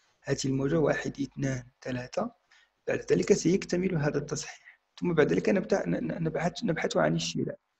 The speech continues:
أوكي؟ إذا بالنسبة لي يو اس دي جي بي واي قد نبحث عن، نبحث عن الشراء. أم،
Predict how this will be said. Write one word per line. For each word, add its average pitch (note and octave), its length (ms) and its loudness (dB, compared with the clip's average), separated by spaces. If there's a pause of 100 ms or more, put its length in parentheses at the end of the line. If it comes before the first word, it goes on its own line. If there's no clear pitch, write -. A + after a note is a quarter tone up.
أوكي؟ C4 300 2 (520)
إذا E3+ 100 6
بالنسبة E3+ 400 2
لي A3+ 100 4
يو A3 180 6
اس E3 60 2
دي E3+ 100 0
جي E3 160 0
بي F#3+ 160 2
واي D4+ 340 2 (1000)
قد A3+ 140 -2
نبحث A3+ 340 0
عن، D4+ 280 2 (1300)
نبحث G3 240 -2
عن A3 160 2
الشراء. D3 480 -2 (1900)
أم، C#3 1120 2